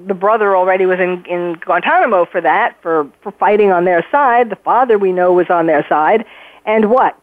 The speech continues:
Do you think the, um, the sister, the woman who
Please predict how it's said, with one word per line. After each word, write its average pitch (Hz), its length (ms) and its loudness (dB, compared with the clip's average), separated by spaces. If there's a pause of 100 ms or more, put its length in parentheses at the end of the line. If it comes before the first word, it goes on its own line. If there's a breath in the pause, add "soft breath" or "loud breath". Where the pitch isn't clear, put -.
(180)
Do 190 60 -4
you 185 80 2
think 226 300 -2
the, 185 240 -2
um, 160 240 -2
the 170 80 -6 (100)
sister, 349 400 0 (480)
the 180 380 -2
woman 240 420 0
who 220 460 0